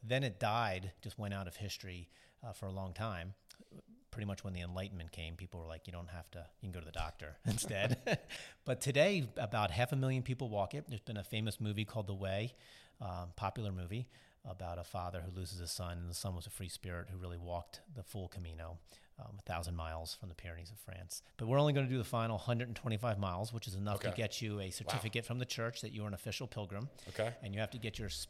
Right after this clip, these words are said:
Speaker 1: spiritual passport, uh, stamped along the way as you go. And then in the end, we'll arrive at the Church of Santiago and watch the, they have a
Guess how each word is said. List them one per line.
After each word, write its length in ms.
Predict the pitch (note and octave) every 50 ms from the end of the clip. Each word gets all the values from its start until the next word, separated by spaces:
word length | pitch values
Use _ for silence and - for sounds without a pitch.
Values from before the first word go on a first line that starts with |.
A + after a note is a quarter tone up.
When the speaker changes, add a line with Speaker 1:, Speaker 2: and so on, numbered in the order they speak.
| - B2+ B2 B2 B2+ A#2+
Speaker 1:
spiritual 680 | - - - B2 A2+ A2+ A2+ A2 A2 G#2+ G#2 G#2 G2+ F#2+ - - - _
passport, 480 | - A#2+ A2+ - - - G2 E2+ D#2 - - - - - - - - - -
uh, 100 | - F2
stamped 440 | - - - A2+ G#2+ G2+ F#2 - -
along 280 | G2+ F#2+ G2 G2+ G2 F#2+
the 60 | F#2+
way 260 | F#2+ G2 G2 F#2 F2
as 100 | F2 D#2+
you 60 | F2+ F#2
go. 340 | - G2+ F#2+ F2+ F2+ F2 - - - - - - - - - -
And 240 | A2 F#2+ F2+ F2+
then 160 | F2 F2+ F2+ F2+
in 160 | F2 F2 F2+ G2 A2 G3 D3 -
the 120 | A2+ G#2+
end, 200 | A2 G#2+ G#2 G2
we'll 220 | G2+ G2 F#2+ F#2+ F2+
arrive 380 | G2 F#2+ G2 G2 G2 F#2+ - - -
at 180 | - F#2 - -
the 140 | - F#2+ F2 -
Church 340 | - - - G#2+ G2+ - -
of 300 | G2 F#2 F2+ E2+ - - -
Santiago 640 | - - - F2+ F2 - G2 F2 E2+ E2 F#2 A2 B2 - - - - - - - - -
and 240 | G2+ F2+ F2 F2 F2 F2
watch 280 | F#2+ F#2 F2 F2 - - - -
the, 280 | - G2 F2 E2+ E2+ E2+ D#2 - - - -
they 80 | -
have 140 | E2 F2+ F2+
a 60 | F2